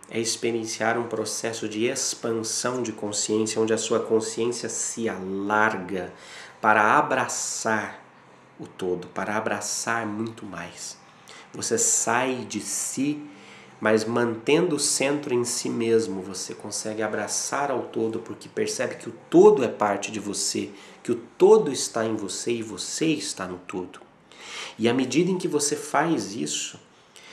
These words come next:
começa a acontecer a libertação, ou seja, você está patrocinando, ou seja, empoderando, dando condições da libertação de si mesmo acontecer.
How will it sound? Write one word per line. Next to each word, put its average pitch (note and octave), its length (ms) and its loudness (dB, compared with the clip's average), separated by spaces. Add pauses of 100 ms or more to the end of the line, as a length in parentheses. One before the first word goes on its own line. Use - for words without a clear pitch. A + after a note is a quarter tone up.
(240)
começa C#3+ 360 4
a - 40 -4
acontecer B2+ 460 2
a C#3 60 2
libertação, B2+ 1120 0
ou F#2+ 80 -2
seja, G#2+ 180 -2
você G#2 200 -6
está A#2 160 -6
patrocinando, C3 1300 0 (200)
ou - 80 -10
seja, - 460 -2 (180)
empoderando, B2+ 1200 2 (180)
dando C3+ 360 0
condições C3+ 920 0
da A#2 80 2
libertação A2+ 680 -2
de B2 80 -6
si - 180 -2
mesmo A2 380 2
acontecer. F#2 720 -6